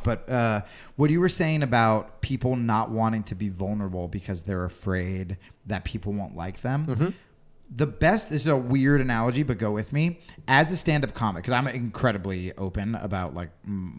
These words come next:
Speaker 1: my life. I'm ar-, arguably to a fault. Um,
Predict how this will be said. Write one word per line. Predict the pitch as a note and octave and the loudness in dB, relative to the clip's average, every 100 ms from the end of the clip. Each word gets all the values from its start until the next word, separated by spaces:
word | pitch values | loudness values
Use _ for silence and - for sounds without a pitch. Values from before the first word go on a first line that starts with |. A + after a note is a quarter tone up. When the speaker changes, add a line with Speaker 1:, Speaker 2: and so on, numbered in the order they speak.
| F#2 | -6
Speaker 1:
my | |
life. | E2+ F2 G2+ F2+ | -4 -4 -4 -4
I'm | F2 E2 - - | -6 -8 -12 -14
ar-, | C2 - | -14 -8
arguably | F#2+ F#2 F#2+ F2+ F2 | -4 -4 -4 -6 -6
to | F2+ | -8
a | E2+ | -8
fault. | - F#2 F3+ - - - - | -8 -6 -8 -12 -20 -14 0
Um, | B2 A#2 A2+ G#2+ F2+ E2+ | 2 4 4 2 -2 -6